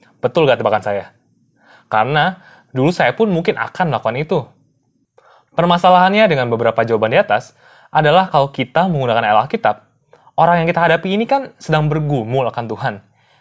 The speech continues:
Dia Tuhan aja nggak percaya gitu. Mana mungkin kita suruh dia percaya sama Alkitab? Permasalahan kedua, kalau kita ceritakan pengalaman pribadi kita dengan Tuhan, itu sifatnya subjektif. Itu kamu rasakan secara pribadi, tapi tidak bisa kamu bagikan kepada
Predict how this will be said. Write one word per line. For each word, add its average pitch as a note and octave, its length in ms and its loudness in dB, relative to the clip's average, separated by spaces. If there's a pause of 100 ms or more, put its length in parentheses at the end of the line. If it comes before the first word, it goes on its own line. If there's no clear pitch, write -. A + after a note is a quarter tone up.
(120)
Dia A3+ 160 0
Tuhan E3+ 320 0
aja B2 160 -4
nggak C3 240 -2
percaya D#3 400 -2
gitu. G#2+ 160 -14 (480)
Mana D#3 240 0
mungkin F#3 320 0
kita C#3+ 160 -2
suruh B2+ 160 -4
dia A#2+ 80 -4
percaya A2+ 400 -2
sama A2 160 -6
Alkitab? D#3 400 -6 (880)
Permasalahan A#2 400 -2
kedua, D3+ 480 -2 (320)
kalau F3+ 160 0
kita G3+ 160 0
ceritakan G3 560 -2
pengalaman C#3 320 0
pribadi A#2 320 -2
kita D3 400 -2
dengan A2 240 -4
Tuhan, A2 320 -8 (560)
itu E3+ 320 -4
sifatnya B2+ 480 -4
subjektif. A#2 720 -6 (560)
Itu D3+ 320 -6
kamu C3+ 160 -2
rasakan A#2 400 -2
secara A#2+ 240 -4
pribadi, A2+ 560 -4 (320)
tapi D#3+ 240 -4
tidak C#3+ 240 -4
bisa A#2+ 80 -10
kamu A#2+ 160 -4
bagikan A#2 480 -4
kepada A#2 160 -2